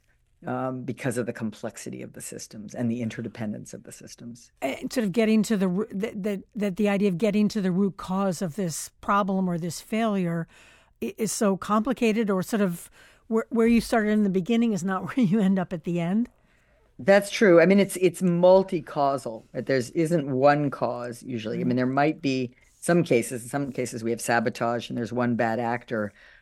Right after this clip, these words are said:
Speaker 1: but that bad actor's ability to break through with a cyber threat is, um, based on some weaknesses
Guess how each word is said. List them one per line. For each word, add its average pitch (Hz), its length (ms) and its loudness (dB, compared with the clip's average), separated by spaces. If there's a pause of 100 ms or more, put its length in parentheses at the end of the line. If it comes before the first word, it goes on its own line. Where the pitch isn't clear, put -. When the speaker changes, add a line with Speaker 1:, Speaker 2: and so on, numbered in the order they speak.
(140)
Speaker 1:
but 139 300 0
that 123 240 2
bad 135 240 2
actor's 131 400 0
ability 131 560 0
to 123 80 -4
break 123 400 0
through 127 640 -4
with - 140 -12
a 127 80 -4
cyber 123 500 -2
threat 143 400 2
is, 120 460 -2 (640)
um, 127 300 0
based 127 680 0
on 123 280 -2
some 120 260 -2
weaknesses 123 720 -4